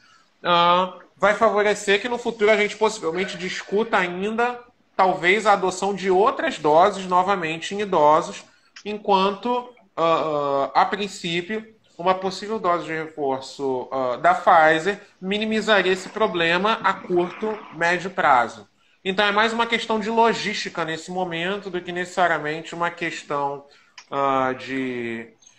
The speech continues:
ineficácia da vacina. Uma outra coisa que corrobora isso é que em outras faixas etárias, em indivíduos adultos, a gente vê a proteção da Coronavac sendo mantida na população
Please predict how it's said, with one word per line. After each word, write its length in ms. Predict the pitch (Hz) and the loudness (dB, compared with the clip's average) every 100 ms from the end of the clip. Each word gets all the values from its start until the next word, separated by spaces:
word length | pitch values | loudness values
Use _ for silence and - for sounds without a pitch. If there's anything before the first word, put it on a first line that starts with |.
| _ | _
ineficácia 600 | 196 196 202 - 180 185 | -2 0 0 2 2 2
da 100 | 185 | 0
vacina. 760 | 185 196 - 185 165 208 262 302 _ _ _ - | 2 2 0 -6 -2 -2 -4 -8 _ _ _ 0
Uma 160 | 190 | 4
outra 220 | 190 226 | 6 4
coisa 240 | 220 202 208 | 2 0 -2
que 40 | |
corrobora 480 | 254 240 208 226 233 | -2 0 4 6 4
isso 440 | 226 240 254 - | 2 -2 -4 -4
é 40 | 220 | -6
que 160 | 226 | -4
em 120 | 208 202 | -6 -2
outras 300 | 240 262 - | -2 -4 -2
faixas 380 | 226 220 214 | -2 -2 -4
etárias, 680 | 208 208 180 170 196 190 127 | -6 0 4 6 4 2 -2
em 180 | 143 143 | -8 -10
indivíduos 540 | 147 135 139 165 156 | -10 -10 -8 -6 -2
adultos, 560 | 143 151 202 196 196 - | -2 0 0 -2 -4 -4
a 80 | 185 | -2
gente 320 | 190 208 226 | -2 -8 -12
vê 220 | 196 190 | -2 0
a 40 | 196 | 0
proteção 480 | 185 180 170 165 | -2 -8 -8 -8
da 80 | 160 | -6
Coronavac 560 | 165 202 208 180 190 196 | -4 -2 0 2 2 2
sendo 180 | 190 190 | -6 -4
mantida 500 | 226 226 - 165 156 | -4 -6 -8 -4 -4
na 80 | |
população 840 | 160 180 185 185 185 - 165 185 202 | -4 -6 0 0 0 -4 -4 -4 -6